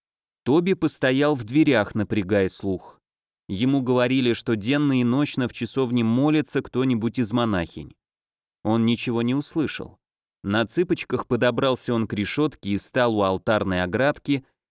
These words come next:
выдававшейся вперёд фута на три.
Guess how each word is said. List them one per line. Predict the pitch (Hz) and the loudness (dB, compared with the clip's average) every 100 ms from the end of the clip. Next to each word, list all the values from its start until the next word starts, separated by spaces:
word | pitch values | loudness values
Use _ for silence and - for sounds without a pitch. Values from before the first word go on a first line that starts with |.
| - | -8
выдававшейся | 90 101 117 143 151 - 131 131 | -2 0 2 2 0 -2 -2 -2
вперёд | - 123 117 123 | -2 0 2 0
фута | - 123 117 | -2 -6 -2
на | 120 120 | 0 -2
три. | - 95 80 | -2 -6 -6